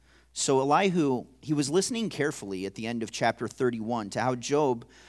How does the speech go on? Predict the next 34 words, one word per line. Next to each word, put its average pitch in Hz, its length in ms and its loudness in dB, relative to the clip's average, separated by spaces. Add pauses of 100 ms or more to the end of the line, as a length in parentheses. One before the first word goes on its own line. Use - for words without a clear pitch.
(160)
ended 131 580 -2 (140)
basically 190 540 -2
by 117 160 0
calling 170 440 -2
on 123 220 -2
God 113 400 4
to 123 100 -6
show 139 460 2
up 123 260 2
in 117 80 -6
an 113 100 -4
imagined 113 560 -4
courtroom. 87 600 -8 (720)
And 139 100 -2
Elihu 151 540 2
is 110 180 -4
rightly 143 380 2
offended 127 480 -2
by 92 160 -8
that. 85 240 -14
And 107 180 -8
he, 110 160 -6
he - 200 -10
says 156 260 0
it's 156 120 -4
unthinkable 180 640 -2
that 120 140 -2
God 151 280 6
could 147 100 -6
be 139 100 0
summoned 165 480 0
in 123 140 2
a 113 40 -2
way, 98 360 -4